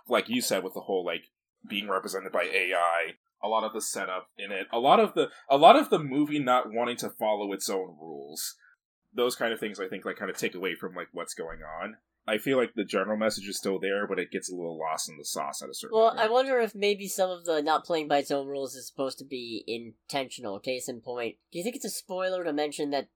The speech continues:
Speaker 2: the U S government is also using robots?
Speaker 1: No.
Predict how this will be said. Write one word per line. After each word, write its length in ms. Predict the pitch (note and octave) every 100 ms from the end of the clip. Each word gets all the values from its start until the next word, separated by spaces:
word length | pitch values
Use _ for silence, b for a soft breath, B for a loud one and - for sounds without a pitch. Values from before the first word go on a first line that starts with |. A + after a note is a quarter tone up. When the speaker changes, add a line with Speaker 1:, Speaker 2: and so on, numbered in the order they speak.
| _ -
Speaker 2:
the 80 | B2
U 200 | B2+ C#3
S 160 | B2+
government 340 | - C3 C3 B2+
is 120 | A#2
also 420 | - A#2+ A#2+ C#3 B2+
using 360 | B2+ B2 A#2+
robots? 680 | A#2 A#2+ B2+ B2+ - - - _ _ _ _ -
Speaker 1:
No. 360 | G3+ G3 G3